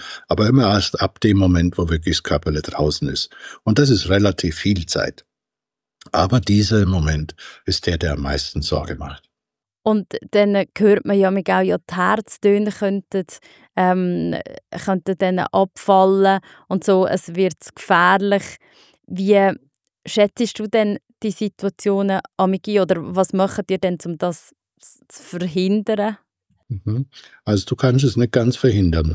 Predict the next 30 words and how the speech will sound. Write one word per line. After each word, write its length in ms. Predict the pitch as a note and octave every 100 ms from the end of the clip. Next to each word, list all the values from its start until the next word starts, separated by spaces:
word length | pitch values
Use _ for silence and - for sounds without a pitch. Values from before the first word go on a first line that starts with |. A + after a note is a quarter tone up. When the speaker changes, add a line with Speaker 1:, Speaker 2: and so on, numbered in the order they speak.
| G#2+
Speaker 1:
Was 200 | A#2+ -
man 360 | B2+ B2 B2 - - - _
eigentlich 480 | G#2 G#2+ G#2 F2+ -
tun 320 | B2+ B2+ A2+
sollte, 460 | G2 G#2 A2+ C3+
deshalb, 500 | - G2+ - A#2+ B2+
weil 120 | A2 G#2+
man 200 | G#2+ F#2
weiß, 320 | F#2+ C3 -
dass 180 | A2 -
zum 160 | G2+
Schluss 320 | - A#2 C#3
so 140 | - G#2
eine 160 | G2+
Drucksituation 960 | F#2 A#2 C3 - G#2+ - F#2+ - G2 F2+
entsteht. 640 | F2 - G2 A#2 G#3 - - - _ _ -
Man 80 | F#2+
sagt 320 | G2+ G2+ -
einfach 420 | F#2 F2+ F2 F2+
von 180 | - D#2
außen 380 | G2 G#2+ A2 A2+
gesehen 300 | G#2+ A#2 G2
immer, 280 | G2+ B2+ A2 - - - -
sobald 500 | - F#2+ G2+ G#2+ A#2
man 200 | G#2+ G#2
die 100 | F#2
Schulterblätter 640 | A#2 A#2 A2 - E2 F2+
vom 220 | - F2+
Kind 260 | - G2 F#2
sieht, 400 | - F2+ -